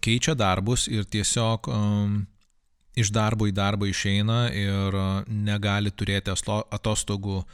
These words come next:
nes tiesiog, em, dažnai, dažnai keitė darbus ir neturėjo tarpų tarp jų.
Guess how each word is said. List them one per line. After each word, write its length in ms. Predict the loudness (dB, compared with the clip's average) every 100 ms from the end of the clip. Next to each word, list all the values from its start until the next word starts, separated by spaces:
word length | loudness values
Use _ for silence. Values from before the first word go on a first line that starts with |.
| -16 -20 -20 -20 -20 -8 -4
nes 240 | -4 -4 -8 -4
tiesiog, 480 | 0 2 2 -2 -6
em, 800 | -6 -4 -2 -2 0 0 0 -2 -4 -12 -20 _
dažnai, 400 | -2 0 2 0 -2 -6 -4
dažnai 480 | 0 0 2 0 0
keitė 300 | -2 -2 0
darbus 400 | 0 0 0 0
ir 80 |
neturėjo 400 | 0 0 0 0
tarpų 400 | 2 2 2 0
tarp 240 | -2 -4 -4
jų. 160 | -8